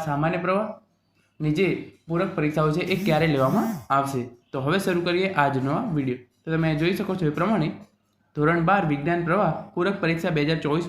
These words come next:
માટેની અખબારી યાદી. આ બોર્ડની ઓફિશિયલ અખબારી યાદી છે. ગુજરાત માધ્યમિક અને ઉચ્ચતર માધ્યમિક શિક્ષણ બોર્ડ ગાંધીનગર દ્વારા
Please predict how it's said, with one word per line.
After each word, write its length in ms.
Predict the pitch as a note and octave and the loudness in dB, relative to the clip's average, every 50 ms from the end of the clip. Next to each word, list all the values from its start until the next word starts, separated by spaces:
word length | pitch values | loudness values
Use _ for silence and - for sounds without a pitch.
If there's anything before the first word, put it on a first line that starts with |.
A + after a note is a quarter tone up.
| E3+ | -2
માટેની 320 | D3 C#3 C#3+ D3+ D#3+ E3+ D#3 C#3 | -2 0 0 0 0 0 0 -2
અખબારી 340 | - - B2+ C3+ D#3+ B3 - - - C#3+ | -2 -4 -4 -4 -4 -4 -6 -8 -4 -2
યાદી. 260 | C3+ C3+ C3 A#2+ A#2 A2+ - _ _ _ _ _ _ _ _ _ _ _ _ _ _ _ _ _ _ _ _ - - - | 0 0 0 -2 -4 -8 -8 _ _ _ _ _ _ _ _ _ _ _ _ _ _ _ _ _ _ _ _ -14 -4 0
આ 100 | D#3 D3+ D3+ | 0 2 4
બોર્ડની 280 | D3+ D#3 F3 F#3+ F#3 - D3 | 2 2 2 2 2 2 0
ઓફિશિયલ 400 | D3 - F3+ E3+ F3 F#3 E3+ D#3 | 0 0 0 -2 0 0 0 0
અખબારી 320 | D#3+ D#3+ D#3+ D#3 D3+ D3 C3 | 0 2 0 2 2 2 2
યાદી 220 | B2 B2 D#3 A#3 D4 - - - | 2 0 0 -2 -4 -6 -8 -6
છે. 100 | C3+ A2+ A#2 A#2 - _ _ _ _ _ _ _ _ _ _ _ _ _ _ - | -6 -6 -6 -8 -14 _ _ _ _ _ _ _ _ _ _ _ _ _ _ -6
ગુજરાત 300 | C#3+ D3 D3 E3 F#3 F3+ F3 D#3 | -4 0 2 2 2 2 2 2
માધ્યમિક 360 | C3+ C3 - E3+ G3 G#3+ A3 G#3+ | 2 2 2 0 0 2 0 0
અને 100 | G3+ F#3+ E3+ | 0 2 0
ઉચ્ચતર 300 | D#3+ - F#3 F3+ G#3 F#3+ F3+ | 0 0 0 0 0 0 0
માધ્યમિક 320 | D#3 C3+ C#3 D3+ E3 D#3+ E3 D#3+ | 0 0 0 0 0 -2 -2 -4
શિક્ષણ 260 | D3 D3 - D3+ D3+ D3+ | -6 -6 -4 -2 -2 0
બોર્ડ 180 | D#3 D#3+ D3+ D3+ | 0 -2 -2 -2
ગાંધીનગર 460 | C#3 C3 C3 E3 F3 F#3 D3 D3 D3 D3 D#3 | -4 -4 -2 -2 -2 -2 0 2 0 0 2
દ્વારા 300 | F#3+ G3+ F3+ D3 - - | 0 0 0 0 -2 -4